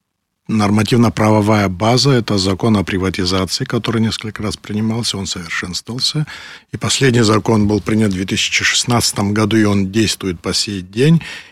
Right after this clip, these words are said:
И другие нормативные акты, это и Конституция, на которую мы опираемся, и Гражданский кодекс, и другие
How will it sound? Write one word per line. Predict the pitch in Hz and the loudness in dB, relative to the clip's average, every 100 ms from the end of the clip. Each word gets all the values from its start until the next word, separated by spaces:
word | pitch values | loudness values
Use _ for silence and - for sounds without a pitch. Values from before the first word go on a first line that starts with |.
| _ | _
И | 151 | 4
другие | 143 131 123 120 131 117 | 6 6 4 4 4 4
нормативные | 127 110 101 113 104 123 107 101 107 | 2 -2 0 0 2 2 2 0 2
акты, | 139 - - | 0 0 0
это | 113 101 | 0 2
и | 101 147 | 4 4
Конституция, | - 139 - 117 139 131 131 | 4 2 0 -2 -2 0 0
на | 123 | 0
которую | 120 123 123 | 0 2 4
мы | 123 | 2
опираемся, | 117 120 113 117 113 107 - 90 | 2 0 2 2 2 0 -2 -4
и | 98 131 | -6 0
Гражданский | 139 123 104 117 110 - 107 | 2 4 2 0 0 -2 -6
кодекс, | - 147 135 - - | 0 2 2 0 -4
и | |
другие | 98 104 120 127 | -6 -6 0 0